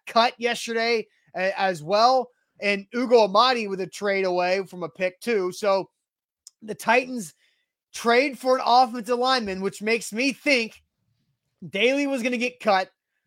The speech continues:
by the Panthers, and the Titans did not think that Daly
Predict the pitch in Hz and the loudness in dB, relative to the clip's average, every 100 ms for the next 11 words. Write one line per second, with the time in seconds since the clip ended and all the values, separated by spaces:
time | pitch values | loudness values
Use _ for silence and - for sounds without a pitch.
0 | _ 139 196 226 226 190 185 165 151 147 | _ -4 2 2 0 -4 -6 -6 -10 -12
1 | 147 - 190 190 - 220 233 208 170 202 | -14 -10 -8 -6 2 2 2 -4 -4 0
2 | 202 190 - 214 190 190 151 202 202 175 | 0 -2 -4 -4 -4 -8 -2 0 2 -2
3 | 165 | -6